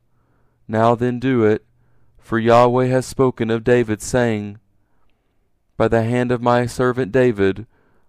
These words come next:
I will save my people Israel out of the hand of the Philistines, and out of the hand of all their enemies.'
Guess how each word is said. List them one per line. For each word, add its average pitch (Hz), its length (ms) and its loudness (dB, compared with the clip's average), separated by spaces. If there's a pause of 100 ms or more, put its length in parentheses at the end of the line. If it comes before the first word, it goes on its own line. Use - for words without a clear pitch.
(140)
I 113 60 -4
will 117 120 0
save 123 380 2
my 110 160 0
people 117 400 -4
Israel 101 500 0
out 92 160 4
of 104 140 -4
the 110 80 -2
hand 120 340 -4
of 104 120 -4
the 120 60 -2
Philistines, 98 1000 -2 (580)
and 104 140 -4
out 104 120 4
of 104 120 0
the 113 100 0
hand 117 320 -2
of 98 100 -2
all 104 200 4
their 113 240 0
enemies.' 98 600 -6